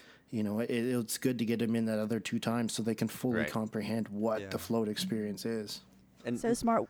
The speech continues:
Speaker 3: We actually took our three series
Speaker 2: Mm-hmm.
Speaker 3: off our website. People wanted to keep wanting to say, "Well, I wanna buy this before I come in." No, no, don't worry about it. You can get it after your float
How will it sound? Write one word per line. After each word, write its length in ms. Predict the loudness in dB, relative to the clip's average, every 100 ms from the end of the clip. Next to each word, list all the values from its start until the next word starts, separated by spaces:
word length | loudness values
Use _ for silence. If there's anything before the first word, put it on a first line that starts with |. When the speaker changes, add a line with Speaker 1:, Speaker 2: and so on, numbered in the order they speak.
| -6 -2
Speaker 3:
We 160 | 2 4
actually 280 | 4 2
took 200 | 2 4
our 240 | 6 6 6
three 520 | 2 -2 -2 0 -2
series 560 | -2 -2 0 0 0 0
Speaker 2:
Mm-hmm. 100 | -2
Speaker 3:
off 140 | 0
our 120 | 2
website. 480 | 4 2 2 0 0 -2
People 240 | 0 6
wanted 220 | 6 6 4 -2
to 60 | -2
keep 180 | -2 2
wanting 120 | 2
to 40 |
say, 100 | 4
"Well, 120 | 4 6
I 60 |
wanna 160 | 6 4
buy 220 | 4 2
this 200 | 2 0
before 240 | -2 0 0
I 40 |
come 140 | 2
in." 160 | 2 2
No, 100 | 4
no, 220 | 4 2 4
don't 100 | 4
worry 140 | 4
about 180 | 4 4
it. 80 | 4
You 140 | 0
can 160 | -2 0
get 100 | 0
it 80 | 0
after 320 | -2 -2 -4 -6
your 80 |
float 420 | -2 2 4 2